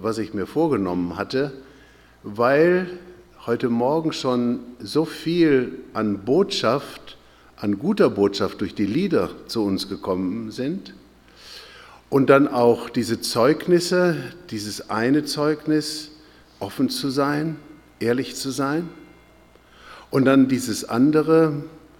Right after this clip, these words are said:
stellvertretende, "Es geht mir schlecht."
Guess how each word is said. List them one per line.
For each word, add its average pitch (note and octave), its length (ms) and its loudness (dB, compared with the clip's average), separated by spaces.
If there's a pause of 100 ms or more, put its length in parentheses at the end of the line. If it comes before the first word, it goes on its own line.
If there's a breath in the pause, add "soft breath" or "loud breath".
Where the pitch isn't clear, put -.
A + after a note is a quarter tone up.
(120)
stellvertretende, D3+ 1400 2 (180)
"Es - 140 -14
geht G#2+ 220 -4
mir F#2+ 120 -4
schlecht." C3 440 -6